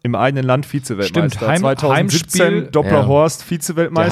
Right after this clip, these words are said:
Speaker 3: Der Heimvorteil hört im Finale dann vielleicht auch ein bisschen auf.
Speaker 1: Ja.
Speaker 3: Und auch ganz ehrlich, das hört sich jetzt wieder so ein bisschen abgedroschen an und sehr spekulativ, aber ich habe heute im Finale von Clemens und Julius zum ersten Mal nicht mehr diese Leichtigkeit gesehen.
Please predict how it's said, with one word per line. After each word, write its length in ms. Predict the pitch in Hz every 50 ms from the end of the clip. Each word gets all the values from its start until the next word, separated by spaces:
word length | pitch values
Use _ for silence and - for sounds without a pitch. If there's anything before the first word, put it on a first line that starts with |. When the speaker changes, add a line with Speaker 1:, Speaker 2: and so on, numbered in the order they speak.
| 127 147
Speaker 3:
Der 80 | 165 180
Heimvorteil 680 | 180 - 190 - 151 143 147 147 147 151 156 156 135
hört 220 | 127 135 139 139 -
im 100 | 135 -
Finale 380 | - 139 127 123 127 139 135
dann 120 | 131 127 127
vielleicht 320 | - 131 123 120 127 -
auch 100 | 120 117
ein 60 | 123
bisschen 200 | 123 113 131 127
auf. 100 | 92 -
Speaker 1:
Ja. 140 | 123 113 110
Speaker 3:
Und 140 | 92 107 -
auch 160 | - 123 -
ganz 280 | - 127 156 180 - -
ehrlich, 380 | - 143 147 165 180 185 180 - - - _ _ _ _ _ _
das 200 | - 117 - -
hört 160 | 156 165 170 -
sich 100 | 175 165
jetzt 160 | 160 - 156
wieder 160 | 156 151 147
so 80 | 139 143
ein 40 |
bisschen 180 | 139 139 - -
abgedroschen 560 | - - - - - 117 131 135 - - 135
an 320 | - 98 139 151 156 151 135
und 120 | 131 117
sehr 160 | 98 127 135 135
spekulativ, 840 | - 160 147 - 139 123 123 120 - - - 139 160 170 - - _ _ _ _ _ - - -
aber 260 | - 123 117 120 - -
ich 200 | 180 180 - -
habe 220 | 170 165 156 139
heute 300 | 131 147 - - - 147
im 140 | 120 110 123 -
Finale 580 | - 120 113 113 123 143 147 156 165 160 165 180
von 200 | - - 120 117
Clemens 360 | - - 135 143 151 139 - 135
und 100 | 123 113
Julius 340 | 131 123 127 127 131 - _ _ _ -
zum 240 | - - 120 107 - -
ersten 380 | - 135 156 170 - - 170 147
Mal 280 | 139 139 139 143 139 _ _ _ _ -
nicht 320 | 107 127 143 135 - -
mehr 120 | 95 85
diese 160 | 80 78 87 85
Leichtigkeit 600 | 82 80 82 - - 80 - - 90 78 78 -
gesehen. 360 | 87 76 - 73 73 73